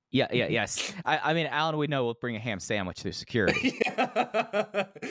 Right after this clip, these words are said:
Speaker 2: He's gonna get distracted by a lids at the airport. <laughs>
Speaker 1: <laughs> Hey, I need, I still need to send him another Miami hat. But I think that's gonna do it for us this week. As Case mentioned, you can follow us on Twitter at Open Voice Gate. Case is at underscore in your case on Twitter.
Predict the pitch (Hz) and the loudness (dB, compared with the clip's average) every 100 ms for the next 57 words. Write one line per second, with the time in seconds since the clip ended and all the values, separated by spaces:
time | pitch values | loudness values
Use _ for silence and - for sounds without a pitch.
0 | 269 190 185 185 180 160 165 165 156 165 | -4 -2 0 0 0 0 0 -2 0 0
1 | 139 139 156 165 147 139 143 147 143 139 | 0 0 -2 -2 -2 -2 0 -2 -2 -2
2 | 143 - - _ _ - 170 - - - | -2 -6 -10 _ _ -2 0 -2 -4 -4
3 | 233 - 226 - 254 - 226 226 247 302 | 0 2 0 2 2 2 0 0 -2 -4
4 | 285 - 120 104 - 104 110 101 - 110 | -4 -2 0 2 0 -4 -2 -4 -2 0
5 | 98 90 82 78 82 80 80 80 73 67 | 0 -2 -2 -2 0 0 2 2 0 0
6 | 69 76 73 - - _ - 107 - - | -2 -2 -2 -2 -10 _ 2 2 0 -4
7 | - 147 - 233 240 240 - 226 202 196 | 0 0 2 0 2 0 0 0 2 2
8 | 311 208 190 170 - 151 139 131 147 - | 0 0 2 2 0 -2 0 0 0 0
9 | 131 - 147 135 123 123 127 123 117 - | -2 0 -2 -2 -2 -2 0 -2 -2 0
10 | 117 113 - 110 107 107 104 98 - 95 | 2 0 0 -2 0 0 0 0 -2 -4
11 | - 101 101 87 90 85 - 92 82 - | 0 0 0 -2 0 0 0 -2 -2 -4
12 | - - - - 139 123 120 113 101 - | -14 -20 -20 -4 0 2 2 2 0 0
13 | 110 101 - 101 - 98 95 87 - 85 | -2 -2 0 -2 0 -2 0 0 0 -2
14 | 78 82 - 78 80 | 0 -2 -2 0 0